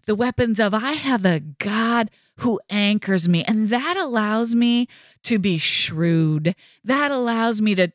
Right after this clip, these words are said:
turn the other cheek and say, All right, you might win this stupid petty battle over here, but I've got the victory in my life because I'm doing the work over here of healing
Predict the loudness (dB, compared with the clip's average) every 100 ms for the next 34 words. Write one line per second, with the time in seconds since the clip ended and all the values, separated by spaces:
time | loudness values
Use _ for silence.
0 | -6 -10 -6 -4 0 0 0 0 0 0
1 | 0 0 -2 -2 -2 -2 -2 -4 -2 0
2 | 0 -2 -2 -2 -2 -4 -10 _ _ -2
3 | -2 -2 -4 -2 0 0 0 0 0 -4
4 | -8 -4 -4 -2 -2 -2 -6 -6 -2 0
5 | 0 0 0 -2 -4 -8 _ _ 0 2
6 | 2 -2 -4 -2 0 0 0 -2 -4 -4
7 | -4 -2 0 0 2 2 0 -2 -4 -2
8 | -2 -4 -8 -18 _ -2 0 2 2 2
9 | 0 0 -2 -2 0 0 -2 -2 0 0
10 | 0 0 2 2 2 0 0 -2 _ _
11 | _ _ 0 0 0 -4 -2 -2 -2 -6
12 | -6 -2 2 2 2 2 0